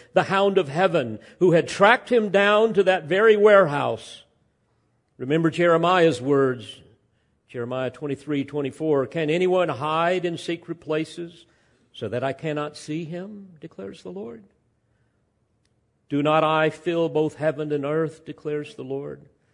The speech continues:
Then he closes saying, "Jesus is truly the ever-present, all-seeing hound of heaven.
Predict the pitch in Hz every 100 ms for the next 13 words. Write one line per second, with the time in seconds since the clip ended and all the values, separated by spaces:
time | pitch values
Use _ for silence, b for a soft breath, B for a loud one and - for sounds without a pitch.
0 | _ _ _ _ _ _ _ _ _ _
1 | _ 131 131 127 147 143 120 120 156 135
2 | 131 117 143 156 135 123 123 - 156 156
3 | 147 143 151 151 - 156 160 147 143 156
4 | - 160 156 139 151 156 156 143 127 160
5 | 135 120